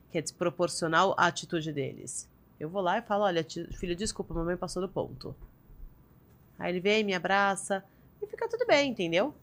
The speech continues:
É importante a gente ter esse, esse momento de humildade também, saber reconhecer que nós somos humanos, né?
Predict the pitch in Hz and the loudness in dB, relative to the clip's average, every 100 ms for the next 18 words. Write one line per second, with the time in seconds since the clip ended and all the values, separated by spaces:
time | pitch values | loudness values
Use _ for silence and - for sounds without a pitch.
0 | - - - 262 415 415 466 427 262 220 | -20 -14 -8 -4 -4 -2 0 0 0 -2
1 | - 214 208 - 202 220 214 214 247 226 | 0 0 0 0 -2 0 0 0 -2 -2
2 | 196 175 160 156 151 131 156 160 190 202 | 0 -2 2 2 2 -2 -6 -6 -6 -6
3 | 220 226 220 254 247 339 - 214 175 170 | -4 -6 -10 -10 -8 -6 -2 -2 -2 -2
4 | 147 120 123 123 - 156 | -2 -2 -6 -10 -4 -2